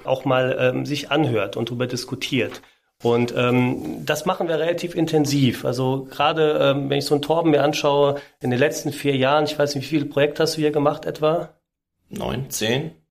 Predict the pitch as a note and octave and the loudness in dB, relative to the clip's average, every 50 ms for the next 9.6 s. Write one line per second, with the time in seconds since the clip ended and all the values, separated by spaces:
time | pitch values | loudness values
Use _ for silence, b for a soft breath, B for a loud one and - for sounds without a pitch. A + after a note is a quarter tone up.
0 | _ _ - C#3 C#3 D3 D3 D3 - - D3 C#3+ C#3+ C#3+ - C3+ B2+ C3 C3 C3 | _ _ -4 0 2 2 2 2 0 0 0 0 -2 -2 -4 -2 0 0 0 -2
1 | C3 - A#2 A2 A2 B2+ C3+ C3+ - - D3+ D3 D#3 F3 F3+ E3+ D3 - - - | -2 -4 -4 0 2 2 0 0 -2 0 2 2 4 4 2 2 0 -2 -2 0
2 | E3 E3+ E3+ E3 D#3 D#3+ - - - E3+ E3+ - - - C3+ C3+ C3+ C3+ C3+ - | 2 2 2 2 2 0 -4 -4 -4 -4 -4 -4 -4 -2 0 2 0 0 -2 -4
3 | C3+ - - C3+ C3+ C3+ B2+ B2+ B2+ B2 A#2+ B2 B2 - - D#3+ E3 E3 E3 D3+ | -6 -4 -2 0 0 0 0 0 2 2 2 0 -2 -2 0 0 2 2 0 -2
4 | C#3 - - C3 C3 B2+ B2 B2 B2 A#2+ A#2+ B2 B2 A#2+ B B B B B - | -4 -2 -2 0 0 0 0 0 2 2 2 0 -2 -4 B B B B B -4
5 | A#2 - - - - - C#3+ - - - C#3+ C3+ C3+ C3 B2+ C3 B2+ B2 - - | -4 -2 -2 -2 -2 -2 -2 -2 0 2 2 4 4 2 2 0 -2 -4 -6 -4
6 | - - B2+ B2 - B2 B2 B2 - _ _ _ _ _ _ - C3+ - - - | -2 -2 -2 0 0 -2 -2 -2 -4 _ _ _ _ _ _ -4 -4 -2 0 2
7 | D#3 - - G#3 G3+ F#3+ F#3 E3+ D3+ D3+ E3+ B3 C4+ A#3 D#3+ A#2+ A2+ G#2+ G2 G2+ | 2 2 2 0 2 2 2 2 2 2 0 2 2 4 4 4 4 2 2 2
8 | A2 A2 A2 G#2+ A#2 B2+ C#3+ F#3 G3 - D3 C#3 C#3+ D3 - C#3+ C3+ D3 D3 - | 2 0 0 2 2 2 2 2 0 -2 -2 0 0 0 2 2 0 0 -2 -4
9 | - - B2+ D3+ F#3+ G#3+ G#3+ G#3 G3+ G#3 G#3 B | -4 -4 -2 0 0 2 2 2 2 2 0 B